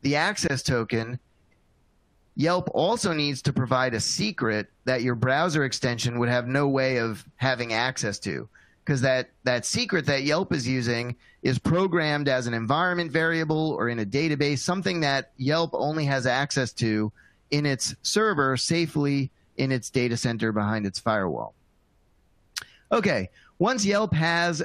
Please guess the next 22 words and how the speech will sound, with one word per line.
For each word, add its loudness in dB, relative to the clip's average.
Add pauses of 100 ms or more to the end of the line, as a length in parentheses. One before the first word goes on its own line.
the 0
access -2
token, -2
it -2
can -2
then -2
use 0
that 0
access -2
token -2 (340)
also 2
on 2
a 0
back 0
channel -2
communication -2
with 0
the 0
Contacts -2
A 0
P -4
I 0